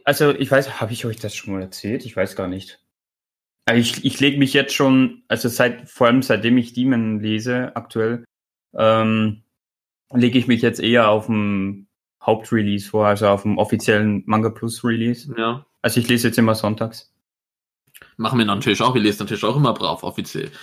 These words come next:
Speaker 2: Wir
Speaker 1: Ja,
Speaker 2: gehen
Speaker 1: das
Speaker 2: nicht vorher auf
Speaker 1: Problem
Speaker 2: irgendwelche
Speaker 1: ist
Speaker 2: Seiten und lesen die Mangas illegal. Nein,
Speaker 1: Ach so.
Speaker 2: das machen wir nicht, ey.
Speaker 1: <laughs> Nee, das
Speaker 2: Nein, nein,
Speaker 1: Problem
Speaker 2: nein, nein.
Speaker 1: ist mit diesen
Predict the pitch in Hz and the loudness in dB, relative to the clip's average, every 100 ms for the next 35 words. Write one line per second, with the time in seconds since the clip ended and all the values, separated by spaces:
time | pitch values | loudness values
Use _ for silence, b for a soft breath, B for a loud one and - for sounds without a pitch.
0 | B B - 127 151 151 156 151 - 165 | B B -2 2 2 0 0 2 2 2
1 | 120 131 - 127 - 143 127 123 127 139 | 4 2 2 0 0 0 0 0 4 4
2 | 170 139 131 123 123 113 - 104 127 131 | 4 2 2 0 -2 -4 -4 -8 -6 -6
3 | 90 101 214 196 175 120 135 208 202 110 | -6 0 2 4 2 2 0 2 2 -2
4 | 113 101 113 117 - 123 147 139 104 - | -4 -4 -6 -8 -2 2 2 2 -2 -4
5 | - 147 156 151 143 151 135 139 143 135 | -2 -4 -2 -2 -4 -6 -6 -6 -2 -2
6 | 127 - | -2 -8